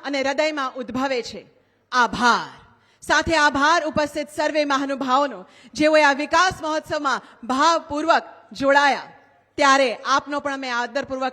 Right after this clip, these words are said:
આભાર માનીએ છીએ. સર્વ આમંત્રિત મહેમાનો, સહયોગી સંગઠનોનો પણ આભાર. નગરજનો, આપનો ઉત્સાહ અને ઉમંગ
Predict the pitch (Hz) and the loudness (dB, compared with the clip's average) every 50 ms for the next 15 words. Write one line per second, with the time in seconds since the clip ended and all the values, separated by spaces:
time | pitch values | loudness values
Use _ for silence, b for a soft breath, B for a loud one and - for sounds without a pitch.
0 | - 214 233 226 226 262 262 285 302 285 240 208 208 196 196 202 - - 175 - | -4 -6 -6 -4 0 0 0 0 0 -2 -4 -6 -8 -10 -14 -14 -14 -16 -16 -18
1 | b b b b b b b b - 349 320 320 320 320 294 294 294 294 285 - | b b b b b b b b 0 2 2 2 4 2 2 2 0 -2 -4 -6
2 | - - 269 262 254 269 285 277 285 285 294 302 320 b b b b - - 320 | -8 -6 -6 -6 -6 -4 -2 -2 -2 -2 -4 -8 -8 b b b b -6 -4 -2
3 | 311 320 339 359 359 285 339 330 - - 277 277 285 302 302 320 302 294 302 302 | 0 2 2 0 0 0 -4 -8 -8 -8 -8 -4 -4 -4 -4 -4 -6 -6 -6 -6
4 | 320 311 311 285 254 226 220 190 254 233 208 160 139 - _ _ b b b b | -6 -4 -4 -4 -4 -4 -4 -4 -4 -4 -4 -4 -8 -14 _ _ b b b b
5 | b b 233 247 262 247 277 269 240 240 254 247 262 285 311 294 b b b b | b b -6 -6 -4 -2 -2 -4 -4 -6 -8 -8 -8 -10 -12 -12 b b b b
6 | 277 294 294 311 294 294 294 285 277 262 294 294 - - 339 320 359 330 285 302 | 2 2 2 2 -2 -4 -6 -4 -4 -4 -6 -8 -6 -2 0 0 0 0 -2 -4
7 | 285 277 269 277 277 311 302 269 226 | -4 -4 -4 -4 -2 -2 -4 -4 -6